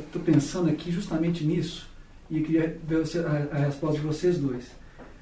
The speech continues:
Todos esses pacientes fazendo tomografia, eu penso que às vezes vão pro ultrassom e tal, a gente tava discutindo aqui um pouquinho antes sobre isso. Prime-, uma pergunta, essa pergunta já foi uma pergunta feita, inclusive, pro colégio.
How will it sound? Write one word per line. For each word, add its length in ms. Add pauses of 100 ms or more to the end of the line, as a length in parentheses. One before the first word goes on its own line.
(180)
Todos 180
esses 120
pacientes 340
fazendo 280
tomografia, 880
eu 100
penso 260
que 60
às 80
vezes 180
vão 120
pro 100
ultrassom 680
e 80
tal, 180
a 40
gente 120
tava 160
discutindo 420
aqui 160
um 80
pouquinho 420
antes 260 (200)
sobre 300
isso. 380 (1500)
Prime-, 300 (260)
uma 140
pergunta, 520
essa 200
pergunta 720
já 220
foi 100
uma 100
pergunta 400
feita, 680
inclusive, 300
pro 120
colégio. 500